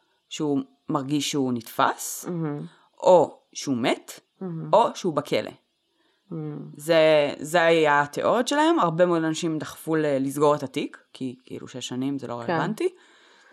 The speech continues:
Speaker 1: <clears throat> אבל, אה, בעצם המשיכו, אה, לחקור את זה. זה היה בחקירה של ה-F B I,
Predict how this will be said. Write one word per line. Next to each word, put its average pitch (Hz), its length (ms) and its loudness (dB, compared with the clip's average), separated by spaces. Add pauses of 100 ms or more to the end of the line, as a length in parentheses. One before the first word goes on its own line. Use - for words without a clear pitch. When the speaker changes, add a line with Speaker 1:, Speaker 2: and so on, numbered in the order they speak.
(680)
Speaker 1:
<clears throat> 247 360 6
אבל, 151 280 4
אה, 147 160 4
בעצם 143 280 -2
המשיכו, 135 720 -2
אה, 127 500 -4
לחקור 160 300 -2
את 226 60 2
זה. 277 80 2 (300)
זה 165 100 0
היה 175 100 6
בחקירה 170 400 2
של 156 140 0
ה-F 143 220 0
B - 40 -4
I, 92 80 2